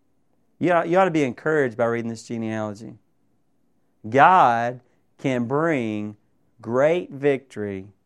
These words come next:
in spite of sin, even in a person like me. When you read this genealogy, it ought to shock you and it ought to encourage you. You know what makes me sad is so many times when I share with people,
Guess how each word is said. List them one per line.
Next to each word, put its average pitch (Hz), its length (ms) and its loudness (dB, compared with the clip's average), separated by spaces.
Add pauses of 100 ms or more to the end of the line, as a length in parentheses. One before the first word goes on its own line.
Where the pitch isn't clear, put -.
(280)
in 107 120 -6
spite 113 380 -2
of 107 100 -12
sin, 95 400 -12 (1700)
even 160 560 -2 (880)
in 113 100 -2
a 107 60 -4
person 123 440 -6
like 120 220 -8
me. 101 320 -12 (600)
When 131 120 0
you 165 100 4
read 185 140 6
this 180 220 2
genealogy, 165 540 0
it - 20 2
ought 120 140 2
to 104 100 -4
shock 139 420 0
you 180 300 -6 (640)
and 113 100 -4
it 113 80 -2
ought 117 140 2
to 123 80 0
encourage 110 520 -4
you. 101 140 -16 (1500)
You 120 80 -6
know 156 80 2
what 170 120 2
makes 170 260 -2
me 160 100 -4
sad 165 400 -2
is 123 80 -6
so 147 180 0
many 156 220 0
times 131 640 -6
when 117 100 -4
I 127 80 -2
share 135 320 -2
with 123 160 -4
people, 110 420 -6